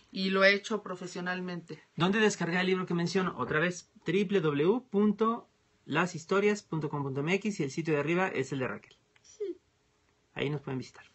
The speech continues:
Speaker 1: Y sé poner comas.
Speaker 2: El libro se llama Cómo empezar a escribir historias.
Speaker 1: Así se
Speaker 2: Ahí
Speaker 1: llama.
Speaker 2: lo encuentran.
Speaker 1: Está bien bonito.
Speaker 2: Eh,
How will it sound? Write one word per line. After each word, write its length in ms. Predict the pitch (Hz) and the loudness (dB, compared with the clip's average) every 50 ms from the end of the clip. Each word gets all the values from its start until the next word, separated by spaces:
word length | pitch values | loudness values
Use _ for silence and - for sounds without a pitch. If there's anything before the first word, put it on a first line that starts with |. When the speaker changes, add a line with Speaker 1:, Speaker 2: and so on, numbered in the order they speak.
| - - - - - - - - - - - - _ _ - | -20 -20 -20 -16 -16 -16 -16 -16 -20 -20 -20 -20 _ _ -14
Speaker 1:
Y 100 | - 208 | -12 -8
sé 120 | - 214 208 | -8 -6 -4
poner 300 | - 262 247 226 208 208 | -2 -2 -2 -2 -2 -4
comas. 340 | - 160 - - - - - | -8 -10 -10 -12 -14 -4 0
Speaker 2:
El 100 | 143 156 | 2 2
libro 180 | 202 214 240 233 | 4 4 2 2
se 140 | - 196 | 0 2
llama 420 | 165 196 202 208 208 220 226 214 - - _ | 2 4 4 6 6 4 2 0 -4 -4 _
Cómo 300 | - 226 262 254 262 240 | 8 10 10 10 6 4
empezar 560 | 226 202 - 175 156 - - 208 220 208 - | 2 0 0 -2 0 2 2 2 2 2 0
a 100 | - 151 | -2 -2
escribir 500 | 147 131 - - 160 139 147 160 175 185 | -2 -2 -6 -6 -6 -4 -2 -2 -2 -2
historias. 840 | - - 139 127 - - - 151 143 127 113 98 - - - - - _ _ _ _ _ _ _ _ _ _ _ _ _ _ _ _ _ _ _ _ _ _ _ _ _ _ | -4 -6 -10 -12 -10 -6 -4 -2 -2 -2 -2 -6 -8 -12 -16 -16 -18 _ _ _ _ _ _ _ _ _ _ _ _ _ _ _ _ _ _ _ _ _ _ _ _ _ _
Speaker 1:
Así 340 | - 165 165 165 - - 190 | -20 -18 -18 -18 -18 -20 -16
se 100 | - - | -14 -10
Speaker 2:
Ahí 60 | 214 208 131 | -6 -4 -2
Speaker 1:
llama. 40 | 139 | -2
Speaker 2:
lo 80 | 143 139 | -2 -4
encuentran. 420 | 131 127 123 113 101 - - - _ _ _ _ _ _ _ | -4 -4 -4 -6 -6 -6 -10 -18 _ _ _ _ _ _ _
Speaker 1:
Está 160 | _ - 226 | _ -6 -4
bien 240 | 233 233 226 214 208 | -4 -2 -2 -2 -2
bonito. 460 | 196 175 170 180 - - _ - - _ _ - - _ - - - - _ | -4 -6 -8 -12 -16 -20 _ -20 -20 _ _ -20 -20 _ -20 -20 -20 -20 _
Speaker 2:
Eh, 640 | - - 147 160 165 165 165 170 170 170 170 165 165 | -2 0 0 2 2 2 2 2 0 0 0 -2 -4